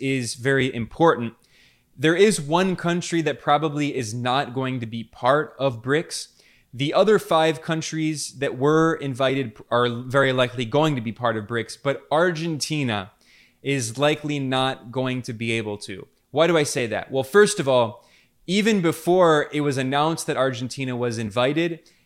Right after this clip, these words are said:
the, the government actually said that it was not going to become a member of brics. Argentina has been dealing with a lot of economic problems, largely due to the unpayable, odious debt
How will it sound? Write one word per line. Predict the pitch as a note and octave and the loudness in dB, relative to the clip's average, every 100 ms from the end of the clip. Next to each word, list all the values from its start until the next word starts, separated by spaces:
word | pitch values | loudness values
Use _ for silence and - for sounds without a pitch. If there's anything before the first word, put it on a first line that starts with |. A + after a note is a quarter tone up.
| _ | _
the, | B2 C#3 - | -6 -6 -8
the | C#3 C#3+ C#3 C3 | -4 -2 -2 -4
government | A#2+ F3+ G#3+ E3+ C3+ | 2 4 4 2 0
actually | C#3+ D3 - D3 | 0 0 -2 -4
said | C3 - D#3+ | -2 0 0
that | D3 | 0
it | C3+ | 0
was | C3+ | -4
not | C3 D3 F3 E3+ C3+ | -2 0 0 0 0
going | D3+ G3 F#3 | 2 2 0
to | C3 | -2
become | B2 - C3 | -4 -4 -4
a | |
member | A#2+ A#2 A2 | -2 -4 -4
of | G#2 G2 | -6 -2
brics. | D3+ D3 - - _ _ _ _ | -2 -2 -6 -12 _ _ _ _
Argentina | D3 E3+ F3 E3+ E3 E3+ D#3+ | 2 4 2 -2 -2 0 0
has | D#3 C3 | -2 -2
been | D3 C#3 B2 | -2 -4 -4
dealing | C#3 C#3+ C#3 | -2 -2 -4
with | B2+ | -2
a | |
lot | B2+ C3 | 0 0
of | A#2+ | -2
economic | B2+ B2 B2+ C#3+ C#3+ | -4 -4 -4 -4 -6
problems, | - C#3+ C3+ C#3 A2+ | 0 0 0 -2 -4
largely | A#2+ D3+ D3+ C#3+ C#3 | 0 0 0 -2 -4
due | A2+ C#3+ C#3+ | -4 -2 -2
to | A#2+ C#3+ C3 | -4 -6 -4
the | A#2+ A#2+ A2+ _ _ _ _ _ _ | -2 -4 -4 _ _ _ _ _ _
unpayable, | D3+ F3+ E3+ C#3+ C#3+ D#3 D3+ C#3 C3+ | 0 2 0 -2 0 2 2 0 0
odious | C#3 D3 D3 C#3+ - | 2 2 2 0 -2
debt | A2+ C#3 D#3 - - | -4 0 0 -2 -14